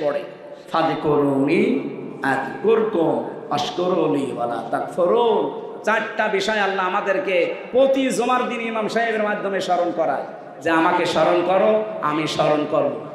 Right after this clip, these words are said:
আমার শুকরিয়া আদায় করো, নাফরমানি করবা না।"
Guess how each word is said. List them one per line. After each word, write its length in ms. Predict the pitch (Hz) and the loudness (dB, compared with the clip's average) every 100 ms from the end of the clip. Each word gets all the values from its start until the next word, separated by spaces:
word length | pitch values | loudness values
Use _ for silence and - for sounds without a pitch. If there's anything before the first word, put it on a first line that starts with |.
| - - | -14 -4
আমার 260 | 151 170 175 | 0 2 2
শুকরিয়া 520 | 175 196 - 202 208 | 2 -2 0 0 2
আদায় 200 | 202 208 | 2 0
করো, 340 | 202 214 233 - - - | 0 0 0 -4 -10 -6
নাফরমানি 680 | 147 170 190 185 175 165 151 | -2 0 0 0 2 0 0
করবা 340 | 170 185 143 | 0 0 0
না।" 100 | 135 | -4